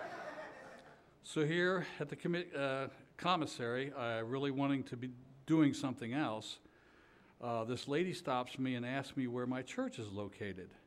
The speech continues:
That's when I realized that I had a Lighthouse Baptist Church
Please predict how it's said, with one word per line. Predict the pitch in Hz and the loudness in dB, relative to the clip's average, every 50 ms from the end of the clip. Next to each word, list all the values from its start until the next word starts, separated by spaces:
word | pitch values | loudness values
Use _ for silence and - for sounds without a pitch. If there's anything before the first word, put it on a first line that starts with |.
| _ _ - - - - | _ _ -20 -20 -16 -8
That's | - 120 131 - - | -4 -4 -4 -4 -2
when | - 139 131 | -2 0 0
I | |
realized | 127 123 120 127 127 120 117 117 120 117 117 113 - - | 0 0 2 2 2 2 0 -2 -2 -2 -4 -4 -6 -6
that | 107 110 | -6 -4
I | 107 | -4
had | 101 123 117 107 | -4 -4 -4 -2
a | 107 | -2
Lighthouse | 104 113 117 123 127 120 110 139 127 123 123 - | -2 -2 -2 -2 -4 -4 -2 -2 -2 -2 -2 -4
Baptist | - - 120 123 120 - - 123 - - | -6 -4 -4 -4 -4 -6 -8 -10 -8 -8
Church | - 123 117 113 - | -6 -4 -6 -6 -6